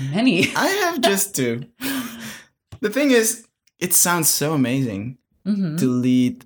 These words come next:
Speaker 2: the lifestyle she
Speaker 1: That is true.
Speaker 2: that
Speaker 1: Yeah.
Speaker 2: she, um, sketches for us,
Speaker 1: Mm-hmm.
Speaker 2: like
Speaker 1: She paints a very beautiful picture. I
Speaker 2: Exactly.
Speaker 1: agree.
Speaker 2: It's like,
Speaker 1: Yeah.
Speaker 2: I can see my apartment being
Speaker 1: Mm-hmm.
Speaker 2: like,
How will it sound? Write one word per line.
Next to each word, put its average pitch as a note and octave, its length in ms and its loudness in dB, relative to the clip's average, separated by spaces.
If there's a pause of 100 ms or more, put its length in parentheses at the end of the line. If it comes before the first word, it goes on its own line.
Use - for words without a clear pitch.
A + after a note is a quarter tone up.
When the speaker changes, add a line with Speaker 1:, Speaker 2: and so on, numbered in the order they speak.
Speaker 2:
the A2+ 200 0
lifestyle G#2 540 0
she F2+ 580 -6 (220)
Speaker 1:
That G3 280 0
is - 220 -2
true. B2+ 160 -6
Speaker 2:
that A2+ 200 -2 (260)
Speaker 1:
Yeah. C3+ 120 0
Speaker 2:
she, G#2 480 -8
um, F2 920 -10 (440)
sketches - 720 -4
for - 260 -10
us, E3+ 180 -4
Speaker 1:
Mm-hmm. D#3 80 -6
Speaker 2:
like - 340 -8 (1080)
Speaker 1:
She A3 180 -2
paints B3+ 300 2
a A3 40 2
very F3 440 2
beautiful D3+ 380 -4
picture. - 500 -12
I - 20 -2
Speaker 2:
Exactly. C#3+ 480 0 (120)
Speaker 1:
agree. F2 60 -4
Speaker 2:
It's A#2+ 200 -4
like, A#2+ 240 0
Speaker 1:
Yeah. - 60 -18 (120)
Speaker 2:
I - 40 -2
can F3 160 0
see - 580 4
my C3 180 2
apartment G2 600 -4
being F#2+ 380 -2
Speaker 1:
Mm-hmm. F3+ 480 -4
Speaker 2:
like, G2 400 -4